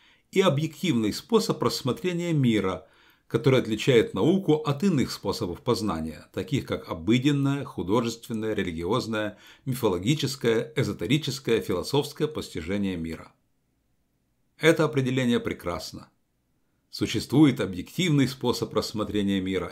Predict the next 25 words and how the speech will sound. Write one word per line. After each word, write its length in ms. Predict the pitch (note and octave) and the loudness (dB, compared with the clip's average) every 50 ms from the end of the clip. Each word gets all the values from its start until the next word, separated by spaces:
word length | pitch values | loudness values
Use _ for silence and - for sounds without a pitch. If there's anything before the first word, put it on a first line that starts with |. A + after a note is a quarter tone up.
| - | -8
и 80 | - A#2+ | -4 -4
это 200 | A#2+ B2 B2 G#2 | -4 -2 -2 -4
можно 300 | F#2 G2+ G2 E2 F#2+ F2+ | -4 -4 -4 -4 -4 -8
приветствовать. 760 | - - F2 E2 E2+ E2+ - - - - F2 - - _ _ _ _ _ _ _ _ _ _ _ _ _ _ _ _ _ _ _ | -6 -6 -6 -6 -6 -6 -8 -10 -14 -14 -14 -16 -16 _ _ _ _ _ _ _ _ _ _ _ _ _ _ _ _ _ _ _
Казалось 420 | _ F#2+ E2+ F2+ C3+ D3+ C3+ G2+ F2+ | _ -6 0 2 4 4 4 4 2
бы, 220 | F2 F2 - - _ _ _ _ _ _ _ _ | -4 -6 -8 -8 _ _ _ _ _ _ _ _
речь 280 | - - C#3 C3+ C#3 - | 2 2 2 2 2 0
не 200 | A#2 A2 G2+ G2 | 0 0 2 4
идёт 220 | A#2+ E3+ D#3 - | 4 2 2 0
уже 160 | - F#2+ A#2 | 0 -2 -2
о 140 | A#2 - B2 | -2 -2 -6
знаниях, 760 | G2 D#2+ F#2 A2 B2 A2 G2 F2 D#2+ D2+ D#2 D2 - - _ _ _ _ _ _ _ _ _ | -6 -4 -4 0 0 0 0 -2 -4 -8 -10 -12 -18 -20 _ _ _ _ _ _ _ _ _
но 100 | - G2 | -8 0
только 320 | - C#3+ C3+ B2 C3+ A#2+ | 4 4 4 4 4 2
о 20 | A#2+ | 2
рассмотрении 640 | A2+ - - - A#2 A#2 - - C3 C3+ B2+ B2 A#2 | 2 0 0 0 -2 -2 0 0 0 2 2 2 2
нашего 360 | G#2+ G2+ F#2 - - G2+ F#2+ F#2+ | 2 0 -2 -2 -4 -4 -4 -4
мира, 340 | F#2 F2+ E2+ D#2+ - - - _ | -4 -4 -6 -8 -10 -14 -18 _
как 180 | - F#2 - - | -8 -6 -6 -6
окружающего, 800 | - - F2+ E2+ D#2+ G2+ C#3 E3 D#3 C3 - - - E2+ E2+ - - | -6 -4 -6 -4 -2 0 0 0 0 0 -2 -6 -8 -8 -10 -10 -10
так 160 | - - - | -10 -8 -8
и 20 | G2 | -6
находящегося 760 | F#2+ F2+ - G2+ F#2 G#2 A#2 A2 - - A2 G#2+ - - E2 | -8 -6 -6 -6 -2 -2 -2 -2 -2 -4 -4 -4 -4 -6 -10
внутри 320 | E2 F#2 F2 - - G#2+ | -10 -10 -10 -6 -6 -6
нас. 400 | F2+ E2 D2 - - - - _ | -6 -6 -10 -12 -14 -16 -16 _